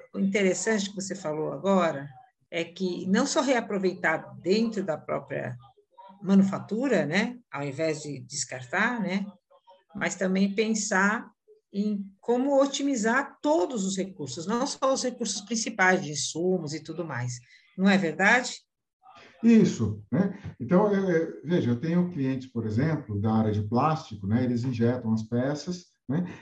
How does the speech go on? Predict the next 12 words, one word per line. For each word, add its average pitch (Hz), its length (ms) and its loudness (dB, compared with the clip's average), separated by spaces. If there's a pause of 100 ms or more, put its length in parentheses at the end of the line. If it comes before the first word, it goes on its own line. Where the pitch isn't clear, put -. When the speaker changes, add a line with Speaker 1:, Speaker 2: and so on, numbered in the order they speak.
(120)
Speaker 2:
E 139 60 2
aquele 165 300 0
galho 120 400 6
que 120 100 -2
fica, 180 420 2
ele 160 120 -2
recicla 233 480 -2
do 247 100 -10
lado 226 240 -2
da 247 80 -4
própria 226 300 -6
máquina, 107 440 0